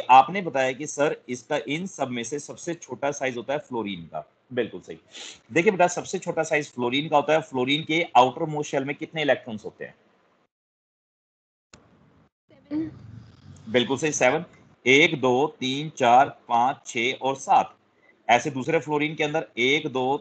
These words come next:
Speaker 1: तीन, चार, पाँच, छः और ये सात। और ये एक एक electron क्या करते हैं बेटा? Share कर लेते हैं। इस टाइप से एक एक electron share कर लिया।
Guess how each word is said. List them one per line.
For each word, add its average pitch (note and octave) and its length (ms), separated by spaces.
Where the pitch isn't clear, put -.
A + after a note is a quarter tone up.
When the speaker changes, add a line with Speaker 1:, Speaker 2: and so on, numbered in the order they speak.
Speaker 1:
तीन, C3+ 280
चार, C3 340
पाँच, B2 360
छः B2 220
और C#3 120
ये D3 60
सात। C3+ 380
और A#2+ 160
ये F3+ 100
एक C3 220
एक F#3+ 140
electron C3+ 400
क्या B2 140
करते A2 260
हैं G2 60
बेटा? B2 240
Share G#2+ 360
कर D2+ 200
लेते C#2 260
हैं। - 60
इस F2 140
टाइप F2 120
से G2 100
एक F#2 80
एक G#2 100
electron A2+ 280
share A#2+ 220
कर A#2+ 120
लिया। B2 160